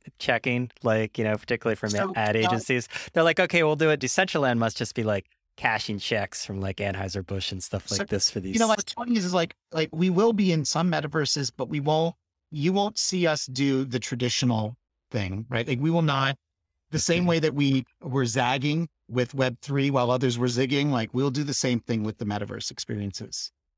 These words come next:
Speaker 1: Yeah. But it's, uh, Alex Kentrowitz, who, who I highly recommend his Big Technology newsletter and podcast. He, he
Speaker 2: I
Speaker 1: wrote a
Speaker 2: agree.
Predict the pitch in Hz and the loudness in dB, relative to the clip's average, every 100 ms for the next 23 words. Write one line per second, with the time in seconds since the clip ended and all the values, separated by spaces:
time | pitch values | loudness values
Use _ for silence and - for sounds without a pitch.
0 | _ _ _ 127 104 98 _ _ 185 190 | _ _ _ -2 -2 -4 _ _ 2 2
1 | 170 202 185 180 175 - 135 - 120 113 | 2 2 4 4 2 2 0 2 -2 0
2 | - 113 120 117 117 110 117 120 120 127 | -2 -2 -2 0 2 2 0 -2 0 2
3 | 120 110 - 107 101 101 - 104 - 101 | 2 0 -2 -2 -2 -4 -2 -4 -4 -6
4 | 113 104 101 98 104 101 98 107 101 98 | -2 -2 -2 -4 -4 -4 -2 -4 -4 -6
5 | 104 101 - 104 101 - 147 139 190 190 | -4 -4 -2 -4 -4 -2 0 4 6 6
6 | 143 | 4